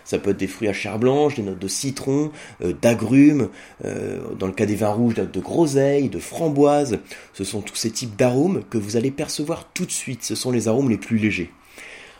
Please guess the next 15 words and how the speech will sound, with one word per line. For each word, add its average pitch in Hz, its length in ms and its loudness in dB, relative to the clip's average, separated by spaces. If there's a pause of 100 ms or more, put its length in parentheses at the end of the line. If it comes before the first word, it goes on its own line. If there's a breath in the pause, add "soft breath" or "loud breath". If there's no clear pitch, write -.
Ensuite, 165 420 0
vous 131 160 -2
avez 131 180 4
les 127 200 2
arômes 120 380 2 (140)
de 104 80 -2
densité 101 400 -2
moyenne, 107 460 4
on 107 60 -4
va 82 100 -6
dire 92 180 -2
les 92 200 -2
arômes 113 240 4
moyens, 104 400 0 (640 loud breath)
euh, 110 200 -4